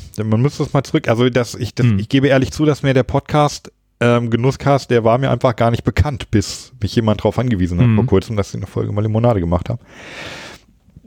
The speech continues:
Speaker 1: Und, ähm, ja, das hat sich jetzt natürlich geändert. Ich werde aber tatsächlich auch nur die Folgen hören zu, zu Produkten, die mich interessieren. Also, weil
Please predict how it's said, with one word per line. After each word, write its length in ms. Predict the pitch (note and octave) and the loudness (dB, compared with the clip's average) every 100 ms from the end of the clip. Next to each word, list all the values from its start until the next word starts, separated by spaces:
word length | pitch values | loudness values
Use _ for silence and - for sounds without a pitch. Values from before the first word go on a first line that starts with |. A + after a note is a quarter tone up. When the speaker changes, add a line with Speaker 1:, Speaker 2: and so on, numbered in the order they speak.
| - - - _ _ _ - - | -20 -20 -20 _ _ _ -12 -2
Speaker 1:
Und, 300 | G#2+ G2 F#2+ | 0 0 2
ähm, 300 | G#2 F#2+ F#2+ | 2 2 2
ja, 220 | G2+ E2 - | 2 2 0
das 180 | F#2 | 0
hat 120 | A2 - | 0 -2
sich 80 | |
jetzt 140 | A2+ - | -2 -2
natürlich 260 | G2 G2+ | -2 -2
geändert. 500 | - G2 F2+ E2 - - _ _ | -2 -2 -2 -6 -8 -16 _ _
Ich 200 | - G#2 | -6 0
werde 220 | A2+ A#2+ C3 | 2 2 2
aber 180 | A#2 | 2
tatsächlich 420 | A#2 A#2 A#2+ A2+ - | 2 0 0 -2 -2
auch 120 | - | -2
nur 100 | A#2 | 0
die 100 | G#2+ | 0
Folgen 300 | - A2+ G#2+ | 2 2 2
hören 220 | A2 A2 | 0 0
zu, 260 | - G#2+ G#2 | -2 -2 -2
zu 140 | - | -2
Produkten, 420 | G2+ G#2 A2 - | -4 -2 -2 -4
die 60 | G#2+ | -6
mich 120 | G2 | -4
interessieren. 600 | F2 - F#2+ - A#2+ F2 | -8 -12 -12 -4 -2 0
Also, 200 | C#2+ F2 | -2 0
weil 220 | F2 E2+ | 2 2